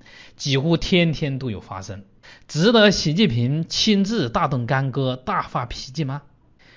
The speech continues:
为什么他把这件小事看得这么重？他把自己当皇帝了，他就害怕伤了他家的龙脉，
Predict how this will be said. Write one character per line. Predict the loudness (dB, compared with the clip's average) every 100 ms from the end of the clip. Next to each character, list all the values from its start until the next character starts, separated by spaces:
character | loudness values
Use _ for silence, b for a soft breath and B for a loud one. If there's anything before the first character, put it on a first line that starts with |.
| b
为 | 2 4
什 | 4 0
么 | 0
他 | -2
把 | -2
这 | 0 0
件 | -2
小 | -4 -6 -8
事 | -6 -6
看 | -6 -8
得 |
这 | -6 -6
么 | -6
重？ | -6 -8 -10 _ _ _ b b b _
他 | 0 4
把 | 4
自 | 2 -4 -2 -2
己 | -4 -8
当 | -4 -2 -2
皇 | -4 -10 -10 -8
帝 | -4 -4
了， | -6 -20 _ _ _ b b
他 | 2 4
就 | 4 2
害 | 2 0
怕 | 2 -2
伤 | -2 -2 -2
了 | -2
他 | -4 -6
家 | -4 -4
的 | -4
龙 | -6 -10 -6
脉， | -4 -4